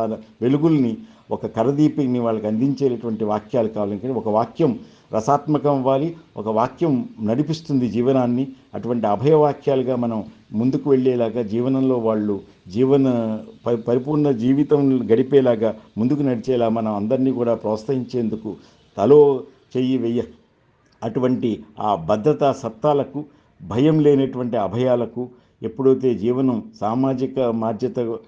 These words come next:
ఆ, ఉన్నటువంటి ఈ మాధ్యమాల యొక్క బాధ్యత కూడా ఉంటుందో, పుస్తకాలు ముఖ్యంగా, ఎందుకంటే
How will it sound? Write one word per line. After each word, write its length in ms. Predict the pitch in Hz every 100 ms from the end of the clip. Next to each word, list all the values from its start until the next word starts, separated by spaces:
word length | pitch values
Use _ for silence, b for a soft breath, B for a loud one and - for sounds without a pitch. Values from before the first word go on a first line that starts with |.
| b -
ఆ, 80 | 107
ఉన్నటువంటి 580 | 104 104 107 110 107 107
ఈ 120 | 107
మాధ్యమాల 540 | 98 98 101 127 123 120
యొక్క 200 | 113 107
బాధ్యత 400 | 92 110 131 131
కూడా 360 | 110 110 101 101
ఉంటుందో, 440 | 101 120 107 131 B B -
పుస్తకాలు 400 | 120 - 165 160
ముఖ్యంగా, 440 | 135 131 139 135 135
ఎందుకంటే 580 | 123 139 135 127 123